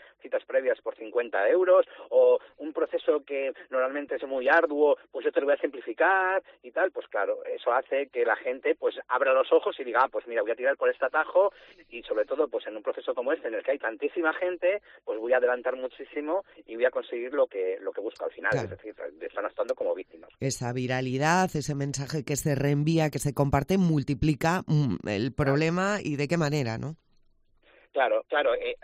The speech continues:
Speaker 1: después, eh, pasa una circunstancia que normalmente, pues, las personas migrantes suelen estar relacionadas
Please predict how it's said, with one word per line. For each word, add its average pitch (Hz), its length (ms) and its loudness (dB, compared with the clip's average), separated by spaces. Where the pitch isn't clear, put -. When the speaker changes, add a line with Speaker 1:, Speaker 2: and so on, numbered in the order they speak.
Speaker 1:
después, 113 340 -8
eh, 160 340 4
pasa 156 160 -2
una 170 140 0
circunstancia 135 580 -2
que 107 80 -10
normalmente, 123 480 -2
pues, 143 180 -2
las 117 240 -2
personas 120 420 -4
migrantes 143 540 0
suelen 139 240 -2
estar 147 160 0
relacionadas 147 560 0